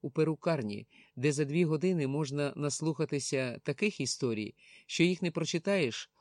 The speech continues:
у романах усіх нобелівських лауреатів. А ще буває, що саме у час, коли ти так солодко розслабишся у перукарському кріслі, раптом у сумці починає розриватися мобільний телефон,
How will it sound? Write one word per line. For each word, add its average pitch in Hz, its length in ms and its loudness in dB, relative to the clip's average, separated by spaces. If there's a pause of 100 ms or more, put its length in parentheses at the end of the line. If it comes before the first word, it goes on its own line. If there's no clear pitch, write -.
(120)
у 151 120 2
романах 135 520 -2
усіх - 380 -2
нобелівських 123 720 -4
лауреатів. 117 720 -4 (760)
А 151 120 2
ще 220 220 2
буває, 185 360 2
що 156 200 0
саме 165 440 0 (200)
у 143 100 -6
час, 175 320 -2
коли 135 380 0
ти 147 120 -6
так 143 240 -2 (180)
солодко 131 680 -2 (240)
розслабишся 135 760 0 (100)
у 135 100 -4
перукарському 131 760 -2
кріслі, 160 520 -2 (340)
раптом 165 480 2
у 151 100 -4
сумці 175 600 0 (160)
починає 175 480 0
розриватися 160 600 0
мобільний 156 400 0
телефон, 135 580 -6